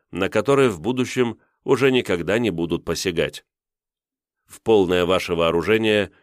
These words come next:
входят, следовательно, также и гипотезы чистого разума.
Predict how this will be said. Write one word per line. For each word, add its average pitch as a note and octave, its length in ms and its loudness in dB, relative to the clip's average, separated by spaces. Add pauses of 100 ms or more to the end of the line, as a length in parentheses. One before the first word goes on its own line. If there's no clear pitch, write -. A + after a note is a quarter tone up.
(140)
входят, B2+ 400 2
следовательно, G#2 680 0
также F2 360 -2
и F#2 140 -6
гипотезы G2+ 600 0
чистого G2+ 420 -2
разума. D2 460 -2